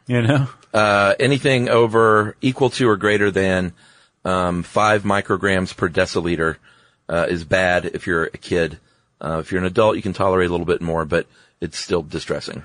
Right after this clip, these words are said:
Speaker 1: Right. And that's how it's expressed. So, um, a microgram to a deciliter, which is what, a tenth of a liter, right?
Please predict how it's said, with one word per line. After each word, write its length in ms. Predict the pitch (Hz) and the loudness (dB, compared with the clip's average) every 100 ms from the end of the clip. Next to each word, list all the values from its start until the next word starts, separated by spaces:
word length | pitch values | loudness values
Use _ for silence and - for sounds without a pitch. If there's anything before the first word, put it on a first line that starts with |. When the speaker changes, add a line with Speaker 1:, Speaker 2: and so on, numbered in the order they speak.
| _ | _
Speaker 1:
Right. 320 | 147 139 - - | 2 2 -2 -2
And 180 | 139 147 | 2 2
that's 180 | 156 | 2
how 120 | 190 143 | 4 4
it's 160 | - | 2
expressed. 420 | 123 - 139 117 | -4 0 0 0
So, 220 | - 120 107 127 | 0 -2 -2 -4
um, 360 | 127 110 107 - | 0 0 -4 -4
a 120 | 127 | -2
microgram 1000 | 120 127 131 127 123 - 123 120 120 113 - | 2 2 2 0 0 0 0 2 0 -2 -2
to 340 | 120 117 117 | 0 2 0
a 120 | - | -4
deciliter, 640 | 101 - 123 - 113 110 107 | -8 0 0 0 -2 0 -2
which 140 | 107 | -4
is 100 | 107 | -6
what, 160 | 104 104 | -6 -6
a 60 | 110 | -6
tenth 300 | - 123 127 | -4 -2 0
of 120 | 107 | 0
a 40 | |
liter, 340 | 107 117 101 98 | 2 2 2 2
right? 320 | 110 123 | 2 0